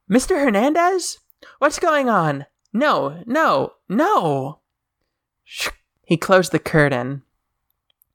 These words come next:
As he moved into the sunlight to close the next, his face crumbled further. Not just his head. His entire body was crumbling away. This wasn't weak to sunlight.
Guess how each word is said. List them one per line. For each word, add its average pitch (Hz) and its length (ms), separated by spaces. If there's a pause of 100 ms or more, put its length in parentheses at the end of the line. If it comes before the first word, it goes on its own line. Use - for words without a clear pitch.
(180)
As 151 120
he 165 80
moved 170 240
into 180 180
the 165 120
sunlight 156 480
to - 60
close 151 360
the 143 120
next, 139 600 (360)
his - 180
face 202 280
crumbled 196 360
further. 135 640 (800)
Not 202 300
just 214 280
his 147 160
head. 131 460 (640)
His - 160
entire 220 460
body 160 380
was 135 200
crumbling 143 420
away. 135 560 (480)
This 220 220
wasn't 240 480 (400)
weak 202 220 (100)
to - 140
sunlight. 180 760